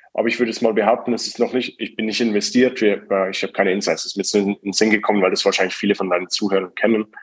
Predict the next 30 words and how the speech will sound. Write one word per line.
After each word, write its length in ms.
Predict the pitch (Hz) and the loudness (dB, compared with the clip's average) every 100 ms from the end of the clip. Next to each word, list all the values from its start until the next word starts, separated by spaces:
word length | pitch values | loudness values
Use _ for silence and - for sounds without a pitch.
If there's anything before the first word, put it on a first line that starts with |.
| - - - - - - - | -20 -18 -18 -20 -20 -8 0
ähm, 360 | 98 95 - - _ _ - | 2 0 -2 -12 _ _ -4
oder 180 | 104 | 0
in, 220 | 98 98 - | 2 0 -2
in 100 | 101 | 0
Deutschland 380 | 104 - 104 | 0 2 0
Gorillas. 640 | 101 98 135 120 - - _ _ _ - _ _ _ _ _ _ _ _ - - _ | 2 4 4 2 -2 -12 _ _ _ -20 _ _ _ _ _ _ _ _ -20 -20 _
Wir 240 | 127 120 | -4 0
wissen 260 | 139 151 156 | 2 2 2
noch 160 | 120 117 | 2 2
nicht, 340 | 123 - - | 0 0 -4
ist 200 | 120 - | -6 -4
das 260 | 117 - - | -6 -6 -8
ein 280 | 117 104 - - | -8 -8 -12 -4
Markt, 480 | 110 120 127 - | 2 2 0 -2
der 140 | 113 101 | -2 -2
groß 360 | 104 117 120 | 2 2 2
genug 360 | - 107 117 120 | -2 0 2 2
ist, 200 | 104 - | 0 0
dass 160 | 104 107 | -4 -2
man 120 | 104 | 0
da 80 | 98 | 0
drin 300 | 98 101 104 | 0 0 2
eine 200 | 98 98 | 0 0
riesen 320 | 104 - 95 | -2 -2 -2
Company 380 | - 104 101 98 | 0 0 0 2
bauen 280 | 87 - | 2 0
kann. 200 | - - - _ _ _ _ _ _ _ _ - | -6 -8 -10 _ _ _ _ _ _ _ _ -2
Ja, 260 | 104 113 - - | -2 -2 -10 -4
äh, 160 | 104 - | -4 -2
also 300 | 104 101 | 0 0